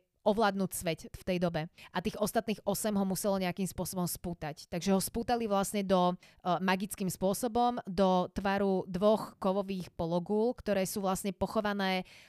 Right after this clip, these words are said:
hlboko v zemi, práve v blízkosti Červeného jazera. A sú vlastne tie dve pologule oddelené, aby sa nikdy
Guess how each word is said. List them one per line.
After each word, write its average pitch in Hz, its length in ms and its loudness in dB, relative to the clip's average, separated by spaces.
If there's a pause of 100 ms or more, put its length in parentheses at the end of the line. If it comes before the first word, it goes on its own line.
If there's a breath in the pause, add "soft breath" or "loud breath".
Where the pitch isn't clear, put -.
hlboko 208 320 2
v 190 100 -2
zemi, 185 280 -2 (120)
práve 190 320 0
v 180 140 -2
blízkosti 175 340 -4
Červeného 175 560 -2
jazera. 170 540 -2 (320 soft breath)
A 185 320 4
sú - 240 0
vlastne 220 320 0
tie 214 80 0
dve 196 160 -2
pologule 202 760 0
oddelené, 196 640 0
aby 180 220 -2
sa - 80 -4
nikdy 190 260 -2